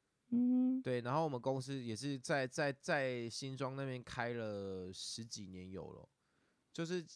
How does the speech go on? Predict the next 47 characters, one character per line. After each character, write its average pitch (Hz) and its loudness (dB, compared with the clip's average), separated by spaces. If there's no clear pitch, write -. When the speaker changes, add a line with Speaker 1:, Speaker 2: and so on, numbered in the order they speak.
Speaker 2:
你 143 -2
说 160 0
要 175 6
跑 107 0
也 101 0
不 104 -6
太 131 0
可 107 -8
能 69 -14
啦。 - -18
Speaker 1:
嗯。 202 2
Speaker 2:
然 127 2
后 160 2
那 190 0
个， 170 2
那 170 -2
个 175 0
东 156 0
西 139 -8
都 147 0
是， 147 -4
我 123 -6
们 120 -4
都 143 0
是 160 0
有 139 2
开， - 0
那 156 -6
个 147 0
证 170 -2
明 127 -6
都 117 -4
是 120 -6
公-， 113 -6
都 127 -2
是 127 -8
那 127 -6
个 95 -4
珠 147 -2
宝 135 0
鉴 113 -8
定 117 -8
协 98 -8
会 104 -6
那 101 -6
边 78 -10
的， - -18